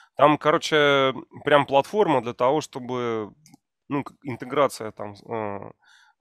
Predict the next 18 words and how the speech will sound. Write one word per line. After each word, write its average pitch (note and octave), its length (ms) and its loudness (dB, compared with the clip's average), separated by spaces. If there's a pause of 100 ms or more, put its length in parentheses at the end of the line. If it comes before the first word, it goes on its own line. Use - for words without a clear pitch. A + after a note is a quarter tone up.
(300)
всего C3 380 -6
информатизации C3 640 -4
здания, F3 440 2
там, A#2+ 220 -8
скуда, D#3+ 500 0
видеонаблюдения, A#2+ 1300 -4
датчиков C3+ 440 -4
вот A2 160 -18
этих - 220 -20
на A#2+ 60 -6
единой, B2+ 420 -4
на A#2 220 -6
лоровской A#2+ 420 -10
платформе. G#2 500 -12 (1120)
Видел D#3+ 300 -2
этот A2 180 -8
эфир, A#2 220 -14
нет? C3+ 220 -8